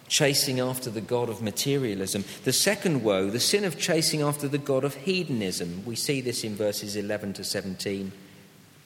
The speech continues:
Verse eleven, "Woe to those who rise early in the morning to run after their drinks, who stay up late at night till they're inflamed with wine.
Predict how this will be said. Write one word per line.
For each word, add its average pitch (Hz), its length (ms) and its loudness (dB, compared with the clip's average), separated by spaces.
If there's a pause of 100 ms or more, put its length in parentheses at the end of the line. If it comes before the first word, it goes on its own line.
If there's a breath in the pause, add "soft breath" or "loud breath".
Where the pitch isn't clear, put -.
(880)
Verse 143 280 2
eleven, 156 340 2 (220 loud breath)
"Woe 233 260 8
to 233 140 2
those 185 240 6
who 170 80 6
rise 165 320 4
early 160 260 8
in 156 80 4
the 151 80 4
morning 151 380 6
to 147 120 0
run 147 220 4
after 143 260 2
their 131 160 4
drinks, 139 440 2
who 156 100 2
stay 214 300 4
up 180 160 4
late 190 280 4
at 170 120 2
night 190 320 2
till 170 100 0
they're 165 160 4
inflamed 175 640 2
with 139 160 0
wine. 147 640 2